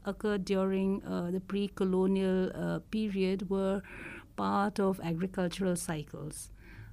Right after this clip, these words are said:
Uh, recently in Mizoram, uh, the Chapchar Kut was celebrated, and basically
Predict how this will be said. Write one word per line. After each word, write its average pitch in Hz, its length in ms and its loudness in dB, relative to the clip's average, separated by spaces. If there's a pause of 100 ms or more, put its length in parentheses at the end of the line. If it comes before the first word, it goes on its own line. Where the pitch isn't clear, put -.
(120)
Uh, 175 200 -2
recently 190 480 0
in 185 100 6
Mizoram, 180 720 2
uh, 175 420 -2
the 170 140 -2
Chapchar 165 720 -4
Kut 190 300 -4
was 170 180 0
celebrated, 175 680 -2
and 196 260 0
basically 214 720 2